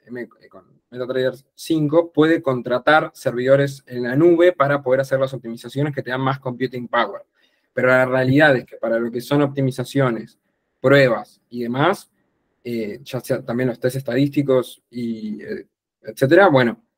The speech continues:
sí, es necesario tener, eh, un, lo más importante, tener ram y un procesador, eh, que sea bueno. Por ejemplo, o sea, cuanto, cuanto mejor procesador tengas, mejor, pero con un procesador estándar,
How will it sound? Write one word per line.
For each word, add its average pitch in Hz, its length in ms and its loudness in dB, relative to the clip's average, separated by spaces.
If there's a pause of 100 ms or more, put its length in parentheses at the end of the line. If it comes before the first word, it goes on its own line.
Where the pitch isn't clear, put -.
(240)
sí, - 360 -4
es 143 180 0
necesario 147 580 0
tener, 135 400 0 (500)
eh, 113 520 -6 (160)
un, 131 420 0
lo 123 160 -2
más 139 240 -2
importante, 143 480 0
tener 127 240 -2
ram 147 300 0
y 123 100 -6
un 127 100 -4
procesador, 123 800 -4 (100)
eh, 113 640 -8
que - 120 -14
sea 123 160 -2
bueno. 113 400 -2 (380)
Por 117 140 -2
ejemplo, 120 760 0
o 110 40 -2
sea, - 220 -4 (180)
cuanto, 127 640 4
cuanto 135 320 2
mejor 135 280 2
procesador 151 340 2
tengas, 175 240 0
mejor, 147 360 2 (280)
pero 127 200 0
con 131 140 -2
un 165 80 -2
procesador 151 400 2
estándar, 160 720 -2